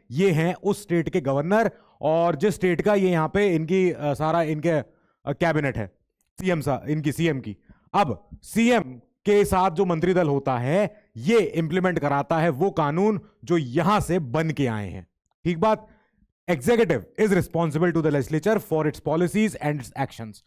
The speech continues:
जो ये एक्शन लेंगे, जो भी ये काम करते हैं, ये इनके प्रति इनकी जिम्मेवारी होती है, जिम्मेदारी होती है, इनके प्रति इनकी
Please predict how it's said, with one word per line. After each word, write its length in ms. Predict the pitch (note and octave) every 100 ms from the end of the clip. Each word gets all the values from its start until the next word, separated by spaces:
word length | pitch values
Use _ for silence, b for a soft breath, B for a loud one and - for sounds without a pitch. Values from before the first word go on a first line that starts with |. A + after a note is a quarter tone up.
| _ _ -
जो 120 | G#3
ये 140 | G3
एक्शन 240 | F3 F#3+ F#3+
लेंगे, 400 | G3 G#3 A3 G3+ b b A#2
जो 200 | A#3 B3
भी 120 | B3
ये 80 | G#3+
काम 260 | G3 F#3
करते 280 | F3 E3+ G3
हैं, 260 | G3 G#3+ F3+ b b
ये 520 | A2+ C#3+ A#3+ G3 - - _ _
इनके 340 | G3+ A3 E3+ B3+
प्रति 400 | G3 E3 G#3 E3+ -
इनकी 300 | F#3+ F#3 A3
जिम्मेवारी 480 | E3+ D#3+ D#3 C#3 D3
होती 260 | C#3+ C3+
है, 100 | E3+
जिम्मेदारी 480 | E3+ D3 C#3+ C#3 C#3+
होती 340 | E3 D#3+ F3+ G3
है, 80 | F3+
इनके 340 | E3 E3+ G#3
प्रति 320 | G3+ D#3 G3+
इनकी 480 | G3 C#3+ D3 G3+ A3